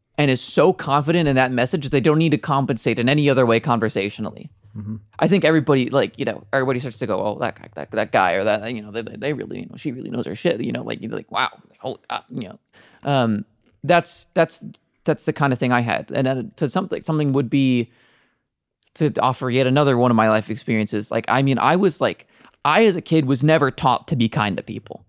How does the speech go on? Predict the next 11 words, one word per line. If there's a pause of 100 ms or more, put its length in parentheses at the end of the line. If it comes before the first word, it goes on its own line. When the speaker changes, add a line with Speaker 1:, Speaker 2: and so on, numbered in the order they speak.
(140)
Speaker 1:
That's
just
not
something,
like,
it
was
an
instinct
that
I